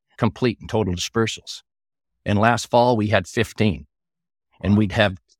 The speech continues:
Speaker 1: and we've had ten since, and we've got more on the books for this fall than we had last fall. And the market's this good,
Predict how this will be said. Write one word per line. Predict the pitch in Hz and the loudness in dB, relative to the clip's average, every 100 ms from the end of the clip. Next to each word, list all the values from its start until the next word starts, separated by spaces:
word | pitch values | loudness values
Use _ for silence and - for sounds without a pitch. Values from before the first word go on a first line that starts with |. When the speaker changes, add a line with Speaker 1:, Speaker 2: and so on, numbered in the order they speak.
| - | -2
Speaker 1:
and | 113 113 | 2 2
we've | 113 | 2
had | 117 104 - | 2 2 0
ten | - 120 113 | 0 0 0
since, | - 127 85 - - - _ _ _ _ | -2 -6 -6 -12 -18 -18 _ _ _ _
and | 104 110 | 2 4
we've | 120 | 4
got | 113 113 117 | 4 2 4
more | 117 127 123 | 4 4 4
on | 120 101 | 4 2
the | |
books | 104 123 - - | 0 -2 -2 -8
for | 90 | -8
this | 82 123 143 | -2 -2 -2
fall | - 80 80 95 | -6 -8 -6 -6
than | 101 101 | -4 -2
we | 101 98 | 0 0
had | 98 98 | -2 -2
last | 95 101 113 - | -2 -2 -4 -6
fall. | - - _ _ _ - | -10 -10 _ _ _ -2
And | 117 | 2
the | 107 | 4
market's | 110 123 123 95 - | 4 2 0 -6 -6
this | 127 107 | -4 -4
good, | - 120 123 73 | -4 -2 -2 -4